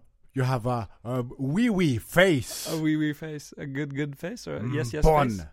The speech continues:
Speaker 2: Oh, Bon. <laughs> Yeah, okay.
Speaker 1: Bon face.
Speaker 2: A g-, a James Bond face.
Speaker 1: <clears throat>
Speaker 2: Mm, oh.
Speaker 1: Chiseled
Speaker 2: With, uh,
Speaker 1: face.
Speaker 2: chiseled, uh, chiseled?
Speaker 1: Sh-, chiseled.
Speaker 2: Yeah, chiseled <laughs> face. Um, thank you very much. No, it's a weird thing to brag that you put many women to sleep.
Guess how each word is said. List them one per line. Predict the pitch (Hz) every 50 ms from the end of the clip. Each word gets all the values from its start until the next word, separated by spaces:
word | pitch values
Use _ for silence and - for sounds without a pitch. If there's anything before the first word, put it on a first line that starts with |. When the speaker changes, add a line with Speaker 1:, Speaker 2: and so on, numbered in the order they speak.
| - - - - -
Speaker 2:
Oh, | 151 147
Bon. | 131 120 143 147 113 - -
<laughs> | -
Yeah, | - 170 143
okay. | 151 156
Speaker 1:
Bon | 160 170 156 147 135
face. | - - - - 165 156 139 113 - - - - - - -
Speaker 2:
A | 147 147
g-, | 135 135 160 - -
a | - 156 156
James | 151 139 139 160 165 165 147 123
Bond | 127 143 143 147 151 135 -
face. | 151 143 151 143 135 - - -
Speaker 1:
<clears throat> | - - 127 120 113 - - - - - - -
Speaker 2:
Mm, | 139 139 135 139 131 -
oh. | 143 147 139 120 - - - -
Speaker 1:
Chiseled | - - - 170 156 139 123 - 131 120 117 113 101 104 113 101 - - _ _
Speaker 2:
With, | - - -
uh, | -
Speaker 1:
face. | - - - - 127 117 104 90 - - - - -
Speaker 2:
chiseled, | 143 156 151 151 151 147 147 143 143 139 147 - 151
uh, | 151 151 147 143 123 -
chiseled? | - - - - 185 185 175 208 214 220 226 214 185 160
Speaker 1:
Sh-, | - - - - - - - - - - - - - - - - - - - - - _ _
chiseled. | - - - 180 143 - - 127 107 92 90 90 -
Speaker 2:
Yeah, | 165 156 143 135
chiseled | - - - 175 143 156 117 98 - 147 143 -
<laughs> | -
face. | 147 139 139 135 - _ - - - - -
Um, | 147 151 151 156
thank | 135 - 196 220 -
you | 147
very | 143 139
much. | 135 156 165 -
No, | 185 156 - - - -
it's | - 170 -
a | 202 202
weird | 202 254 277 - -
thing | 220 196
to | - - 165
brag | 139 143 147 156 156
that | 151 160
you | 156 156 151 147 151 -
put | - - 170 170 165 -
many | 170 147 147 151 151 151
women | 151 151 147 151 156
to | 143 151 143
sleep. | - - - 185 190 185 175 - -